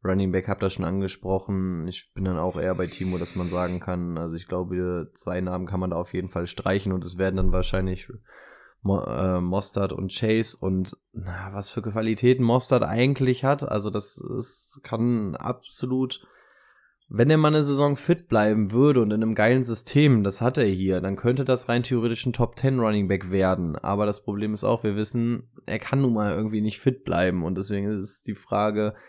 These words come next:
inwieweit kann man da überhaupt mit dem planen als Nummer eins Back? Oder heißt es nicht dann auch direkt ab Woche drei oder so Chase Edmonds Nummer eins Running Back? Und da sehe ich ihn pers-, persönlich eher nicht. Aber ich glaube, Chase Edmonds hat ein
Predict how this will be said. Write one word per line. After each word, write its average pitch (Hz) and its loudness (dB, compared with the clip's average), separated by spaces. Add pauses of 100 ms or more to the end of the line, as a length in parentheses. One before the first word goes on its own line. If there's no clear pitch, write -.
(240)
inwieweit 107 2
kann 107 4
man 104 4
da 98 4
überhaupt 98 2
mit 98 0
dem 92 2
planen 92 0
als 87 -6
Nummer 92 0
eins 90 -4
Back? 104 -2
Oder 95 0
heißt 98 0
es 98 -6
nicht 98 -2
dann 92 -2
auch 98 -4
direkt 98 -2
ab 92 -4
Woche 98 0
drei 90 2
oder 98 2
so 92 0
Chase 95 2
Edmonds 95 0
Nummer 95 0
eins 98 -2
Running 85 0
Back? 85 -2
Und 87 -6
da 90 0
sehe 90 -2
ich 92 -4
ihn 95 -2
pers-, - -6 (180)
persönlich 95 0
eher 90 0
nicht. 98 -4 (380)
Aber 95 0
ich 95 -4
glaube, 95 0
Chase 95 2
Edmonds 95 -4
hat 98 -4
ein 92 -4